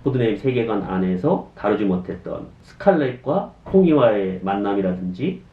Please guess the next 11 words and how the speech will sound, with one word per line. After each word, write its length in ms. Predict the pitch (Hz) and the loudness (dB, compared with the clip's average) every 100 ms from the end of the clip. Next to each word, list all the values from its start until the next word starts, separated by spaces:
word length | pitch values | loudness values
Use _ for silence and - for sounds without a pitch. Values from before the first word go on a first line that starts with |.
| _ | _
알과 640 | 92 95 95 101 156 - | -2 0 0 2 0 -2
파랑이가 760 | - 156 151 131 113 143 - - - | -8 -4 -2 -2 -2 0 -2 -2 -10
조금 220 | - 151 139 | -2 0 2
더 120 | 113 | 0
친해지는 460 | - 202 175 127 | 2 2 2 0
계기라든지 680 | 92 98 95 85 73 69 - | 0 -2 0 -2 -6 -14 -18
바이올렛이 800 | - 95 107 110 104 98 92 185 185 | -6 0 2 2 2 2 0 -2 -2
알과 580 | 92 98 95 113 170 - | -2 -2 0 0 -2 -4
조금 220 | 120 123 | -4 -2
더 80 | 95 | -6
가까워지는 720 | - - 123 113 104 104 92 | -8 2 4 4 2 -2 -2